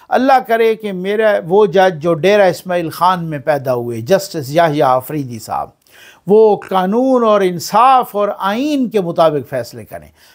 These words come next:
मैं कहता हूँ, ज़मीर के मुताबिक भी नहीं, जज ज़मीर के मुताबिक फैसले नहीं करता, जज आइन के मुताबिक फैसले करता है, जज कानून के मुताबिक फैसले करता होता है, वो ज़मीर के मुताबिक नहीं करता होता। ज़मीर तो बहुत स-, मैं, मैं कहता हूँ कि ज़मीर,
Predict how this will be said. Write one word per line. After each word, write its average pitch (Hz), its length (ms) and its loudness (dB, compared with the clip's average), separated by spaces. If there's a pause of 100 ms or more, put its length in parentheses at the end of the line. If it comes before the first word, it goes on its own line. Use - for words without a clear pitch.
(100)
मैं 247 100 4
कहता 294 200 0
हूँ, 277 80 4
ज़मीर 247 500 4
के 320 100 2
मुताबिक 311 520 2
भी 294 100 0
नहीं, 170 320 -4
जज 233 260 0
ज़मीर 208 440 -2
के 247 140 -6
मुताबिक 214 400 0
फैसले 190 380 -2
नहीं 233 100 -6
करता, 135 540 -8 (380)
जज 202 400 2
आइन 269 420 2
के 233 100 2
मुताबिक 175 440 0
फैसले 139 360 -8
करता 107 340 -16
है, 76 260 -16
जज 202 300 0 (100)
कानून 254 500 4
के 294 120 -2
मुताबिक 214 400 0
फैसले 175 340 -4
करता 131 320 -10
होता 101 300 -16
है, - 140 -16 (300)
वो 240 160 4
ज़मीर 233 420 0
के 262 120 -2
मुताबिक 214 420 0
नहीं 220 160 -6
करता 151 320 -4
होता। 127 380 -8
ज़मीर 208 500 0
तो 262 60 -6
बहुत 226 460 2
स-, 233 140 2 (300)
मैं, 269 280 2
मैं 254 220 -2
कहता 254 280 0
हूँ 302 160 2
कि 247 80 0
ज़मीर, 226 420 0